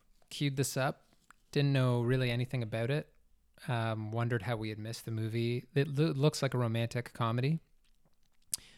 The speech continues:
And, uh, the premise for this one, it's not really a spoiler, but I didn't even read the description, so it was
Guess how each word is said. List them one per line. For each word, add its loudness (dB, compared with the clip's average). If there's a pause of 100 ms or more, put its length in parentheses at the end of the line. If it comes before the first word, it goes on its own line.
(180)
And, -2
uh, 0
the -6
premise 0
for -4
this -2
one, -4 (540)
it's -10
not 0
really -2
a -4
spoiler, -2
but 2
I 4
didn't 0
even 0
read -2
the -4
description, -4
so -2
it 0
was -6